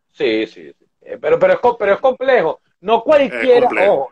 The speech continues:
Speaker 1: ya va, es complejo. No
Speaker 2: No.
Speaker 1: cualquiera puede hacerlo. O sea, no cualquiera
Speaker 2: Es
Speaker 1: tiene la
Speaker 2: así.
Speaker 1: capacidad,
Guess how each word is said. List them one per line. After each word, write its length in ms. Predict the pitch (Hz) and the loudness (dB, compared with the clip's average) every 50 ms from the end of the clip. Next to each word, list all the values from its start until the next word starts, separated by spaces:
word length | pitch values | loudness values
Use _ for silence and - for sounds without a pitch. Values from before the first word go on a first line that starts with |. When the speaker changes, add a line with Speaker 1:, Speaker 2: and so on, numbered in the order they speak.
| _ - | _ -4
Speaker 1:
ya 120 | 175 175 | 0 0
va, 120 | 160 156 147 | 0 0 -2
es 80 | 170 165 | -4 -4
complejo. 340 | - 240 233 226 196 175 175 | -4 -6 -2 0 0 2 2
No 120 | 170 185 190 | 0 -2 -4
Speaker 2:
No. 80 | 233 - | 0 0
Speaker 1:
cualquiera 540 | 277 262 247 - - 233 240 254 254 262 - | 2 2 2 -2 -6 0 2 2 2 2 0
puede 220 | 226 226 220 214 | 0 0 0 2
hacerlo. 420 | 190 - - 180 131 104 107 - | 0 0 0 0 -2 -2 -6 -12
O 320 | - _ _ _ _ _ _ | -14 _ _ _ _ _ _
sea, 100 | - 208 | -6 0
no 160 | 208 220 220 | 0 0 2
cualquiera 360 | - 269 254 - 277 262 262 | 2 0 0 0 0 0 2
Speaker 2:
Es 60 | 247 247 | 2 2
Speaker 1:
tiene 160 | 254 262 254 | 2 2 2
la 80 | 262 240 | 0 0
Speaker 2:
así. 100 | - - | -2 -6
Speaker 1:
capacidad, 920 | 240 220 - - _ 233 220 208 - - - 202 185 196 208 170 - | -10 -10 -12 -6 _ 0 0 0 -2 -6 -12 -6 0 0 0 0 0